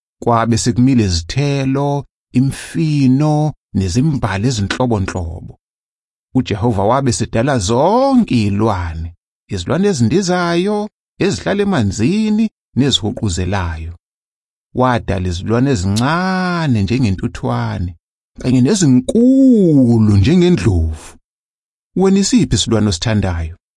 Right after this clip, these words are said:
UJehova wabe sethi engelosini yokuqala,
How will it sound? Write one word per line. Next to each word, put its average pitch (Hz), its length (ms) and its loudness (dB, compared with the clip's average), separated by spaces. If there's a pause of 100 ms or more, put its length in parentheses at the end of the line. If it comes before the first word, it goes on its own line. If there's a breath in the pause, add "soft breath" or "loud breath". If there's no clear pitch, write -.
(580)
UJehova 95 520 -4
wabe 120 280 0
sethi 131 280 -4
engelosini 117 520 0
yokuqala, 131 580 -4